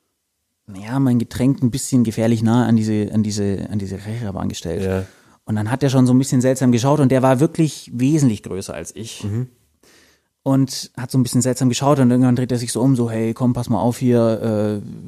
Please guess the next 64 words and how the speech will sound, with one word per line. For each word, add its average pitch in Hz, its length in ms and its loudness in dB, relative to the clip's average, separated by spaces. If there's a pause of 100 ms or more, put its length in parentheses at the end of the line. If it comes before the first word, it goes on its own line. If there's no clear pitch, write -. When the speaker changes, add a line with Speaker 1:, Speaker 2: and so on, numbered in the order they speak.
(200)
Speaker 1:
das, 107 180 -8
das 113 160 -6
sind 113 300 -4
auch 110 100 -2
noch 117 120 -4
andere 139 220 2
Sachen." 139 360 0 (300)
Und - 80 -8
irgendwie 165 220 4
hab 175 80 0
ich's 156 100 -4
in 139 60 2
den 127 100 4
falschen 135 360 -2
Hals 139 240 -2
gekriegt - 460 -8 (380)
und 117 180 -4
hab 139 160 -6
mich 139 220 -2
so, 135 380 0 (560)
hab 139 100 -4
ich 156 80 4
ein 151 80 6
bisschen 156 240 2
gemuckt 127 300 4
und 131 60 2
das 123 100 0
ist 143 80 0
eigentlich 139 200 0
was, 131 140 -2
was 120 120 -4
ich 113 120 -10
gar 120 200 0
nicht 143 140 -2
mach. - 300 -6 (120)
Speaker 2:
Ja, 101 260 -2
so 117 140 -6
würde 135 120 -4
Speaker 1:
Gebe 147 120 2
Speaker 2:
ich 143 60 0
Speaker 1:
ich, 135 60 -4
Speaker 2:
mich - 20 -12
auch - 40 -20
gar 143 80 -2
Speaker 1:
gebe 143 100 2
Speaker 2:
nicht 139 100 -4 (120)
Speaker 1:
ich 143 60 0
ehrlich 190 200 2
Speaker 2:
einschätzen - 40 -4
Speaker 1:
gesagt 170 220 2
Speaker 2:
jetzt, 95 100 -2
Speaker 1:
zu, 220 160 4
Speaker 2:
ja. - 20 6
Speaker 1:
es, 175 80 0
Speaker 2:
Ja. 92 60 0
Speaker 1:
es - 180 -6
gab 151 260 -2
wirklich 202 300 -2
selten 196 340 0
Situationen, 160 540 -2
wo 147 100 0
ich, - 260 -6
wo 143 120 0
ich - 320 -8